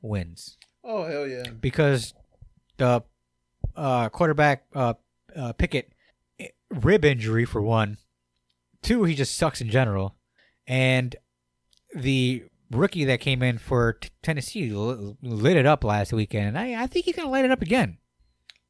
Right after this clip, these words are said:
Speaker 2: The Tennessee rookie? Oh, yeah, he did, bro.
Speaker 1: Yeah, he lit it up. So I think he's gonna do it again. So I think Tennessee's gonna take it. And I think, um, I think Henry,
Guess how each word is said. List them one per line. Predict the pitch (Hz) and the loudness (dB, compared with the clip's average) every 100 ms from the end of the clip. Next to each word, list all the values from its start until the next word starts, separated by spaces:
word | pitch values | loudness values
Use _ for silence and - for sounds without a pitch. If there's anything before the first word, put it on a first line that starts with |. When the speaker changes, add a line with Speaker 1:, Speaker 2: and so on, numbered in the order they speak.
| _ | _
Speaker 2:
The | 127 135 143 139 - | -8 -4 -4 -4 -8
Tennessee | 165 170 165 170 | -12 -12 -10 -6
rookie? | 175 196 285 302 - _ _ _ _ _ | -6 -6 -10 -12 -16 _ _ _ _ _
Oh, | - | -4
yeah, | 240 | -2
he | 220 202 | -2 -6
did, | 180 269 226 | -8 -10 -10
bro. | 190 226 262 - _ | -12 -12 -14 -18 _
Speaker 1:
Yeah, | 156 170 | 2 2
he | 156 | 2
lit | 185 | 0
it | 190 | 2
up. | 202 - _ _ _ _ _ | 0 0 _ _ _ _ _
So | - 131 | 2 6
I | 127 | 6
think | 156 | 4
he's | 170 | 2
gonna | |
do | 160 | 2
it | 156 | 4
again. | 147 151 | 4 0
So | 170 123 | 2 2
I | |
think | 120 160 | 2 0
Tennessee's | - 151 170 | 0 0 0
gonna | 160 135 | -2 0
take | 113 101 | 0 -2
it. | 90 - _ _ - | -6 -12 _ _ 2
And | 127 | 2
I | |
think, | 123 165 - | 4 0 2
um, | 156 139 131 123 101 - _ _ - _ _ _ _ - | 4 6 6 4 0 -12 _ _ -18 _ _ _ _ -2
I | |
think | 131 202 | 0 0
Henry, | 131 175 190 117 90 | 2 2 4 2 0